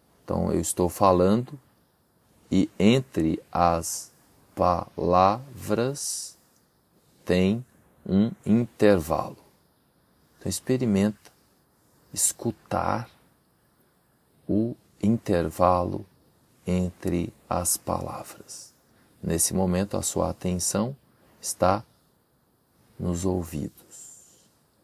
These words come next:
para que você possa perceber aí, nesse final de mês, os sinais de mudança que estão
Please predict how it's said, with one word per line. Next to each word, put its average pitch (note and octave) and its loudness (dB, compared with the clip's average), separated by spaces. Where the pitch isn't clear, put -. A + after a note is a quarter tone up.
para - -4
que - -12
você E2+ -4
possa E2+ -4
perceber E2+ -2
aí, E2+ -4
nesse - -6
final E2+ -2
de F2+ -4
mês, F2 -2
os F#2 0
sinais E2 -2
de F2 -4
mudança E2 -2
que - -4
estão D#2+ -4